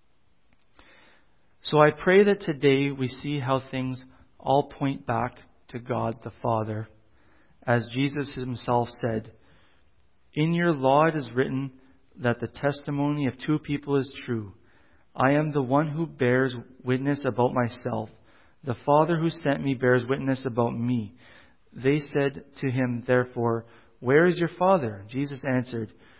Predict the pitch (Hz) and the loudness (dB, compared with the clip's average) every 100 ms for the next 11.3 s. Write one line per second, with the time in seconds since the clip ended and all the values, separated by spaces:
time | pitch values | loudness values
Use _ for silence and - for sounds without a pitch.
0 | - _ _ _ - 123 156 170 151 139 | -20 _ _ _ -14 -2 0 2 0 0
1 | 143 147 147 135 131 147 135 120 139 170 | 2 2 0 -4 -2 -2 -2 -2 -2 -2
2 | 151 139 143 143 - 120 113 117 120 127 | -2 0 0 -2 0 0 0 0 -2 -6
3 | 135 127 135 127 143 175 165 156 165 170 | -8 -6 -4 -2 2 2 2 -2 -4 -8
4 | - - _ _ 127 135 131 127 127 143 | -16 -20 _ _ -4 -4 -4 -4 0 0
5 | 147 139 131 131 131 135 131 113 - 113 | 2 0 2 2 4 2 -2 -6 -8 -12
6 | 104 - _ 123 113 113 120 110 113 110 | -12 -18 _ -10 -6 -6 -6 -4 -2 -2
7 | 110 - 123 107 - - - 127 110 107 | -4 -8 -12 -12 -14 -20 -10 -6 -4 -6
8 | 113 110 104 117 107 - 117 110 _ _ | -8 -8 -8 -12 -14 -12 -14 -16 _ _
9 | _ _ _ _ _ _ _ _ _ _ | _ _ _ _ _ _ _ _ _ _
10 | - 120 - 156 175 175 160 151 - 151 | -6 -6 -2 2 2 2 0 -2 -4 -6
11 | 156 156 | -6 -6